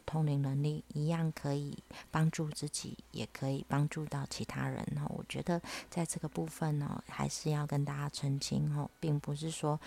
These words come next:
嗯，因为Sunny，Sunny是因为刚好有这样子的，呃，特殊体质，哦，但是不代表说一定要有这样子的能力，哦，或者是一定要，嗯，呃，有的人是说带天命啦之类的，哦，才能够学，不是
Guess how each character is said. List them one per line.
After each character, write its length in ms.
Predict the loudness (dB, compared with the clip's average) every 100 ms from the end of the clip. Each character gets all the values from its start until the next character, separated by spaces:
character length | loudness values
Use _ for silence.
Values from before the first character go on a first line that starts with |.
| -10 -8
嗯， 300 | 0 2 2 2
因 80 | 4
为 80 | 6
Sunny，Sunny 760 | 8 8 8 6 6 8 8
是 180 | 6 2
因 60 |
为 80 | 2 0
刚 200 | 0 2
好 240 | 0 -6 -4
有 140 | -4 0
这 80 | 2
样 180 | 2 2
子 180 | -2 -8 -4
的， 260 | -4 -4 -8 -10 -10 -6
呃， 140 | -4
特 160 | 0 0
殊 200 | 0 -4
体 220 | -4 -8
质， 220 | -4 -6 -6 -6 -6 -4
哦， 120 | -4 2
但 160 | 4
是 300 | 4 2 2 -2 -10 -4
不 100 | 2
代 220 | 4 4
表 160 | 2
说 220 | 0 -2 -2
一 80 | 0
定 220 | 2 4
要 180 | 2 0
有 100 | -4
这 160 | -2 0
样 160 | 0
子 120 | 0 -2
的 300 | 0 0 2
能 280 | 4 4 4
力， 320 | 2 2 2
哦， 200 | 0 0 0
或 100 | -2
者 120 | -2
是 180 | -4 0 0
一 160 | 0 -2
定 160 | 2 2
要， 200 | 2 2
嗯， 220 | 2 2 0 -6 -10 -10 -4
呃， 160 | 0
有 200 | 2 2
的 100 | 2
人 180 | 2 2
是 140 | 2 -2
说 220 | -2 -2
带 200 | 0 -2
天 220 | -2 2
命 200 | 4 4 4 2
啦 220 | 0 -2 -4
之 280 | -4 0 2
类 140 | 0
的， 100 | -2
哦， 120 | -4 -2
才 140 | 0
能 140 | 2
够 120 | 2 -2
学， 200 | -4 -4
不 120 | -2
是 320 | 0 2 0